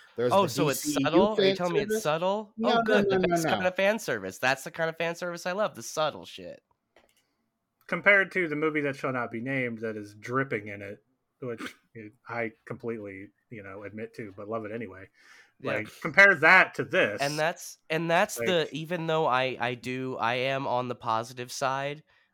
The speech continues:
Speaker 2: on the movie that shall not be named, that was the part of it that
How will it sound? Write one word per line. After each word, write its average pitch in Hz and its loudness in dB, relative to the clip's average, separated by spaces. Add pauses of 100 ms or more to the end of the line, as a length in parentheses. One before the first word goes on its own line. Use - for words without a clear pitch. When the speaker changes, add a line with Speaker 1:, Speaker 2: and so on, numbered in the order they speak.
Speaker 2:
on 117 0
the 117 -6
movie 127 -4
that 123 -6
shall 127 -6
not 131 -2
be 139 -10
named, 143 -6 (720)
that 117 2
was 123 -2
the 123 -12
part 120 0
of 113 -10
it 113 -6
that 104 -6